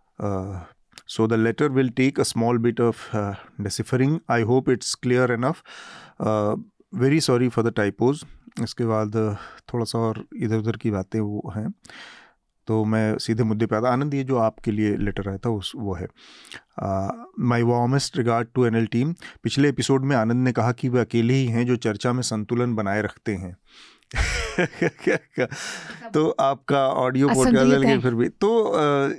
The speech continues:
Speaker 1: उस पर हालांकि उस, मुझे लगता है कि उस,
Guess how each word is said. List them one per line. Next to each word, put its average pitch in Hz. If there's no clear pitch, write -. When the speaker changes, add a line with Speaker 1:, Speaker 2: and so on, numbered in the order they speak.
Speaker 1:
उस 151
पर 185
हालांकि 147
उस, 147
मुझे 139
लगता 156
है 165
कि 170
उस, -